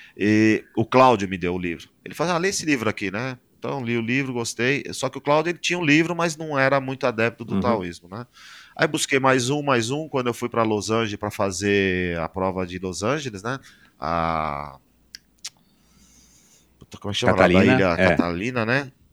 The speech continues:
Speaker 1: É, e tudo. Aí eu soube que tinha na, na, na ucla um curso desse, eu acabei fazendo esse curso, né? Com, que, inclusive que fez esse livro do Tao do Esporte,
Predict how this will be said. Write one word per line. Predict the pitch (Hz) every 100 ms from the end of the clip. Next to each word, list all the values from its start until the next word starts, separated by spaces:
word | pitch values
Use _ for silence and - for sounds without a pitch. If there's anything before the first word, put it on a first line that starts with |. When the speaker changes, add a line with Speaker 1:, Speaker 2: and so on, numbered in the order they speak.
| -
Speaker 1:
É, | 107 123 117 _ _ _
e | - 113
tudo. | - 135 139 113 104 -
Aí | 98 120
eu | 143
soube | 143 - 143 143
que | 131 117
tinha | - 127 120 107
na, | 104 107 104 98 90 87 82 55 _
na, | 92 98 98 95 90 80 58 _ - 65 -
na | 101
ucla | 110 113 - 104 95 - - -
um | 117
curso | - 123 110 -
desse, | 104 117 117
eu | 110
acabei | - 98 110
fazendo | 113 101 98 107 98
esse | - 104
curso, | - 120 139 -
né? | 92 113 123
Com, | 87 90 87 87
que, | 90
inclusive | 95 110 120
que | 107
fez | - 113 101
esse | 98 104
livro | 107 98
do | 95
Tao | - 101 107
do | 92
Esporte, | - 90 107 135 -